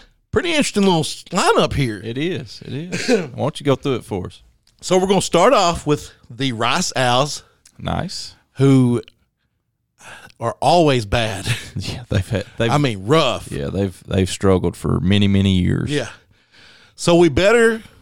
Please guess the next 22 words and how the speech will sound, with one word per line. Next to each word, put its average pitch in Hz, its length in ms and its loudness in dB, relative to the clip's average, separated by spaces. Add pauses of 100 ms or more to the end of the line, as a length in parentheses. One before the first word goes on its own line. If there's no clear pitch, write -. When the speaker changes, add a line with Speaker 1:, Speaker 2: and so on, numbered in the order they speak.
(500)
Speaker 1:
get 151 160 2
all 165 180 4
the 156 80 0
kinks 190 400 -2
out 110 480 -4
that 131 320 -2
week 101 240 -8
Speaker 2:
Yeah. 98 140 -16
Speaker 1:
because 107 440 -10 (480)
September 131 520 -4
eleventh, 143 460 -2
the 110 100 -10
following 120 500 -2
Saturday, 120 480 -6
we 104 160 -10
will 107 160 -8
play 110 540 -8 (500)
the 131 180 -2
Texas 123 440 0
Longhorns. 104 760 -2
Speaker 2:
All 85 120 -10
right. 127 180 -12